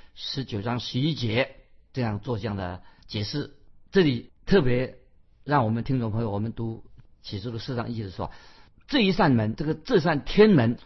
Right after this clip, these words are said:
对我们基督徒来说一直是开着的。所以我们可以说，世世代代所有的基督徒，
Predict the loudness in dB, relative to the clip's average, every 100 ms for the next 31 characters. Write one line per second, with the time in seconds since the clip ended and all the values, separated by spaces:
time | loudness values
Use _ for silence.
0 | 2 4 6 4 2 -2 -2 0 0 -2
1 | -4 -6 -8 -10 -4 -4 -4 -6 -6 -6
2 | -10 -20 _ _ -2 4 4 2 -4 -6
3 | -14 -20 _ _ -20 -2 0 2 2 0
4 | -2 -4 -4 -4 -4 -6 -4 -2 -2 0
5 | -2 -4 -14 -8 4 6 6 2 0 -4
6 | -4 -4 -6